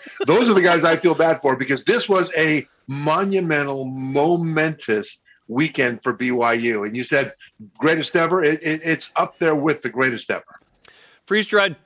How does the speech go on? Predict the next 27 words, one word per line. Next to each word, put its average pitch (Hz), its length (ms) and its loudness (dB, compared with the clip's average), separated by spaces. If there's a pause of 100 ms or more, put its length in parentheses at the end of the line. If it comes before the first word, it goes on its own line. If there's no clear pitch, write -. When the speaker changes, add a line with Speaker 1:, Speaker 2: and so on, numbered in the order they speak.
(220)
Speaker 2:
chili. 147 440 2
I'm, 143 160 -2
I'm 147 180 -6
not 147 160 -6
sure 139 200 0
I've - 200 -8
tried 139 280 -2
that 135 160 0
or 117 100 -2
will 135 200 -4
try 92 220 -10
that, 90 220 -14 (100)
uh, 107 380 -6
but 120 200 -6
we'll 135 100 -6
get 143 160 0
into 123 140 -6
that 117 80 0
Speaker 1:
Good. 151 120 0
Speaker 2:
later. 139 220 0 (300)
Speaker 1:
Sure. - 140 -4
Speaker 2:
Um, 160 340 2 (360)
B 196 80 -2
Y 240 140 6
U 220 100 0
beats 185 260 -2
Utah. 110 380 -4